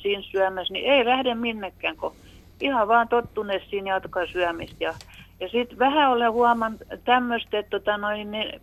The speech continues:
ne on niinku aamupäivän ja keskipäivän jossain pois.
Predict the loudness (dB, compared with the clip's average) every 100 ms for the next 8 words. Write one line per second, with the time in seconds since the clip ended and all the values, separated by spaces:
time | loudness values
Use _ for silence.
0 | -6 0 2 0 -2 0 6 8 6 4
1 | 2 4 4 2 -2 -2 2 4 4 2
2 | -2 2 2 2 2 0 -2 -2 -4 -2
3 | 0 2 0 -2